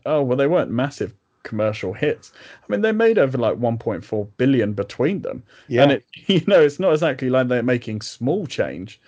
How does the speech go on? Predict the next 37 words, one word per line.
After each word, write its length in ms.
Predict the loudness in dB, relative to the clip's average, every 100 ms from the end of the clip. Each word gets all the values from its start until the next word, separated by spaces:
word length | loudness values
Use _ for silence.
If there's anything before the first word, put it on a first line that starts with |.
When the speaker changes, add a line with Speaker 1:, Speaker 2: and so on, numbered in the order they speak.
| -20 -18 -16
Speaker 1:
So 380 | -2 0 0 -2
it's 300 | -4 -6 -6
why 460 | -2 0 0 0 -4
kind 280 | -4 -4 -2
of, 260 | -4 -8 _ _ _ _ _ _ _ _ -12 -12 -4
I, 200 | 0 0 -2 -14 -2
obviously, 460 | -2 0 -4 -4 -4
the, 180 | -6 -12 -8
you 120 | -4
know, 220 | -2 -4 -6 _ -10
the 120 | -10
production 640 | -8 -2 -2 -2 -6 -4 -4
of 300 | -6 -12 _ -20 -16 -14
Justice 500 | -4 -2 -2 -8 -10
League 260 | -8 -8 -8 -8
was 400 | -8 -8 -14 -20 _
shadowed 560 | -10 -2 0 2 -2 -2
by 140 | -2
a 40 | 0
lot 160 | -2
of, 160 | -2 -2
uh, 300 | -2 -2 -4 -8 _ _ _ _ _ _ _
very 260 | 0 2 2
unfortunate 680 | 0 -4 -4 -4 -8 -10 -2
things, 460 | 0 0 -6 -12 _ _ -20 -20 -20 -6
so 180 | -2 0
that, 180 | 0
you 80 | 0 -2
know, 100 | -2
they 140 | -2
had 240 | -4 -6
to 80 | -10
bring 360 | -8 -6 -6 -4
other 200 | -4 -4
people 360 | -6 -6 0
in. 220 | 0 0 -2
But 300 | -2 -4